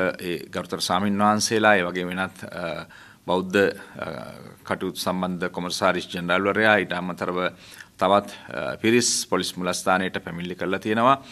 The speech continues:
අ, මේ, අ, පුද්ගලයන් නිසා යම්කිසි ආකාරයකට, අ, බෞද්ධ ජනතාව නොසන්සුන්තාවයකට නැත්නම් අපහසුතාවයකට, අ, යම්, අ, ඒ, අ,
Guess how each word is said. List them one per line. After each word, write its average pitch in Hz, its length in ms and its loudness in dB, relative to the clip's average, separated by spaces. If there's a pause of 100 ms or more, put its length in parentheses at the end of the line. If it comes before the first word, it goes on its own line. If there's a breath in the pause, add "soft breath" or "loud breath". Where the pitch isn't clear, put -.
(360 loud breath)
අ, 80 200 0
මේ, 113 500 4
අ, 95 140 -6
පුද්ගලයන් 113 540 6
නිසා 98 300 2
යම්කිසි 95 340 0
ආකාරයකට, 90 640 -2
අ, 82 880 -4
බෞද්ධ 95 380 0
ජනතාව 104 600 4
නොසන්සුන්තාවයකට 92 840 0
නැත්නම් 92 320 -6
අපහසුතාවයකට, 90 800 -4 (580 loud breath)
අ, 69 340 -2 (200)
යම්, 95 240 -2
අ, 87 340 -6
ඒ, 95 200 -6 (160)
අ, 90 60 -12